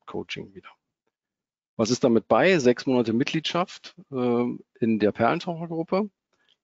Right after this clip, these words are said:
dann zwei Stunden Bedienungscoaching und drei Stunden Strategie-Coaching.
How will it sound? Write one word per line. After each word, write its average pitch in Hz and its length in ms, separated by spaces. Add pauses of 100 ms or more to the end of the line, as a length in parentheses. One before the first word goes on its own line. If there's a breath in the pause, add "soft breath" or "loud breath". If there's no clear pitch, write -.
(140)
dann 110 260
zwei 110 300
Stunden 117 400
Bedienungscoaching 156 1080 (220)
und 113 160
drei 110 260
Stunden 117 300
Strategie-Coaching. 104 960